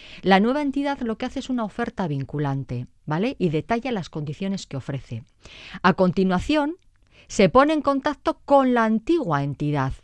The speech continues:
para informarles y so-, y solicitar que certifiquen el saldo pendiente de mi préstamo.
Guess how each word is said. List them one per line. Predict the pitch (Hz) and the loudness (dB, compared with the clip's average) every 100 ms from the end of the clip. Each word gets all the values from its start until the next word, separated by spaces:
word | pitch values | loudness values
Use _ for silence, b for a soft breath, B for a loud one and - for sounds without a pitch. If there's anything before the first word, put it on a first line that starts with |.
| - | -4
para | 170 151 | -2 0
informarles | 160 147 170 214 220 139 117 - | -2 -4 0 0 0 -4 -6 -4
y | 277 | -4
so-, | 311 269 220 - | -4 -6 -8 -4
y | 226 | -2
solicitar | - 240 240 202 - 214 214 b b b | -2 -4 -4 -4 -2 -2 -2 b b b
que | 285 | 0
certifiquen | - 285 - 214 240 - 214 220 - b b - | 2 0 0 -2 -2 0 -2 -2 -6 b b 2
el | 180 | 4
saldo | 180 233 226 - | 4 4 2 0
pendiente | 185 185 214 208 180 | 0 0 0 -2 -2
de | 131 | -2
mi | 135 | -2
préstamo. | - 139 127 - - 123 | -2 -4 -6 -10 -10 -10